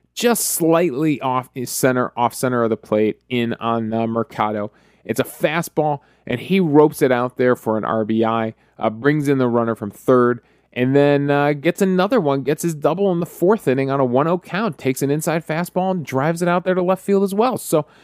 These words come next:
I gotta give Mercado credit offensively on the day. I still think he's the guy that's gone when Reyes is back,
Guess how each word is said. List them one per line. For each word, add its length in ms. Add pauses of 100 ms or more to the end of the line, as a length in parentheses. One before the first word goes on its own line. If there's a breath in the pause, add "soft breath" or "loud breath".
(360 loud breath)
I 100
gotta 460
give 180
Mercado 500
credit 380
offensively 640
on 180
the 80
day. 460 (800 soft breath)
I 120
still 340
think 260
he's 220
the 80
guy 260
that's 220
gone 460
when 260
Reyes 540
is 160
back, 520